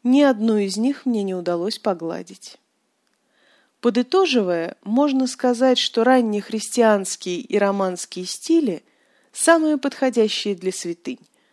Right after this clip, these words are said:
Готика в Италии слишком уж расползлась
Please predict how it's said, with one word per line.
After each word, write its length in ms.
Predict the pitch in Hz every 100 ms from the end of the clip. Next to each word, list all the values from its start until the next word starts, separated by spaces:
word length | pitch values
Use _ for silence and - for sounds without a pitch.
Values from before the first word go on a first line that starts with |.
| _ _ _
Готика 540 | 170 247 330 - 214 185
в 100 | 175
Италии 480 | 170 170 165 160 156
слишком 600 | - 262 320 - 294 262
уж 160 | 247
расползлась 880 | 254 247 - 233 202 214 196 165 -